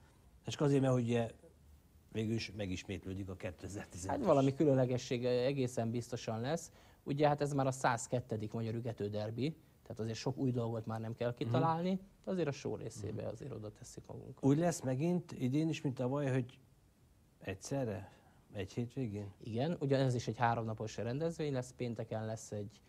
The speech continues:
Speaker 2: úgynevezett, ö, vegyes nap, a lóverseny az éjszakában, agárversennyel, ugróversennyel, síkversennyel,
Speaker 1: Mhm.
Speaker 2: ügetőversennyel, szombaton az ügető derbi,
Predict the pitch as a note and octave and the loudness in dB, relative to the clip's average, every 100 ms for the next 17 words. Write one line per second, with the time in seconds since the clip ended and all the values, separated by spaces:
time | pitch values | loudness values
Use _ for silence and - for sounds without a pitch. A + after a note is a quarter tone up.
0 | - - - A#2 A2 G#2+ G#2+ A2+ G#2+ A#2 | -20 -18 -8 -4 -2 -2 -2 -4 -4 -6
1 | G#2 G#2+ A2 A#2+ - C#3 - A#2 A#2 G#2+ | -4 -4 -4 -6 -4 -6 -2 -2 -2 -4
2 | - - B2+ F3+ - C3 A#2+ G#2+ A2 A2 | -6 -8 -4 -4 -4 -2 0 0 -4 -6
3 | - - - - C#3 C3 A2+ A2 A2 - | -12 -20 -20 -6 4 4 4 2 -4 -4
4 | G#2+ G#2 G2+ F#2 C3+ B2 A2 G#2+ G#2+ - | -4 -4 -4 -4 -2 -2 0 -2 -4 -6
5 | G2+ G2+ F#2+ - B2 A2 G#2+ - G#2 F#2+ | -6 -6 -8 -8 -8 -6 -8 -6 -8 -6
6 | F2+ G2 E3 - A#2 A2+ - A2 A2 G#2 | -6 -2 -4 -2 -2 -2 -4 -4 -4 -6
7 | - - - C3 A2+ A2 G#2 G#2+ A#2+ D3 | -10 -20 -6 0 0 0 -4 -4 -4 -4
8 | - E3 D#3+ D3 C3+ C3 | -2 -2 2 2 2 2